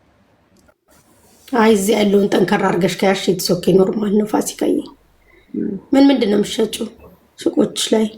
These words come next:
Speaker 2: አሁን ድሬ እሸጣለሁ፣ ቱታ እሸጣለሁ፣ ሽቲ ቅባቶች እንደዚህ እሸጣለሁ። በብዛት
Speaker 1: ማለት
Speaker 2: ግን እኔ
Speaker 1: ነው።
Speaker 2: የምሰራው፣ እ፣ ካርጎ ነው የምልከው።
Speaker 1: ኦ፣ ካርጎ የምትልኪያለሽ?
Speaker 2: አዎ፣ ካርጎ ልካለሁ። ካርቶን ስሸከም እኮ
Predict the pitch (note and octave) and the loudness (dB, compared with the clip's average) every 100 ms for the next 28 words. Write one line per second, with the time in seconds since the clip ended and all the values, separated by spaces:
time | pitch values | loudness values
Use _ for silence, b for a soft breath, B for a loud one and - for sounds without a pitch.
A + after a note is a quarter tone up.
0 | - _ _ - - _ _ _ _ G#3+ | -20 _ _ -20 -20 _ _ _ _ 2
1 | G#3 G#3+ G#3 F#3+ F#3+ F#3 F3+ - F3+ E3+ | 6 6 6 4 4 4 2 0 -2 0
2 | E3+ F3 E3 F3 - E3+ D#3+ E3 D#3+ D#3+ | 0 -2 -4 -10 -10 -8 -6 -4 0 2
3 | E3 D#3 - - - E3 F3 F3 - E3 | 0 -2 -8 -8 -4 -4 -2 -2 -4 -2
4 | D#3+ D#3+ D#3+ D#3+ - F3 E3 E3 - - | -4 -4 -8 -12 -10 -10 -10 -12 -14 -14
5 | - - - - _ _ _ _ _ _ | -14 -18 -20 -20 _ _ _ _ _ _
6 | _ _ _ b b b - G#3 B3 G#3 | _ _ _ b b b -2 2 4 4
7 | B3 F#3+ - A#3 A3+ A#3 A#3 G3+ B3+ C#4 | 4 4 4 4 6 6 6 4 4 2
8 | - F#3 F#3 F3 - G3+ F#3+ F#3 F3 D#3+ | 2 2 2 0 0 2 2 2 4 6
9 | D#3+ D#3+ - - _ _ _ _ _ - | 6 4 0 -10 _ _ _ _ _ -20
10 | _ _ _ - B4 B4 - C#4+ E4+ G#4 | _ _ _ 2 4 4 4 2 4 4
11 | G#4+ - F#4 A4+ B4 F#4 A3 - - _ | 4 0 0 2 4 4 2 -6 -16 _
12 | _ _ - - _ - - C4 G#3+ F3+ | _ _ -20 -20 _ -20 0 4 4 2
13 | A3 G3+ G3+ G3+ F#3 - E3 F3+ F#3 A3 | 2 2 4 4 2 2 2 2 2 2
14 | A3 B3 - - G#3 - F3+ F3+ | 2 2 2 0 -2 0 0 0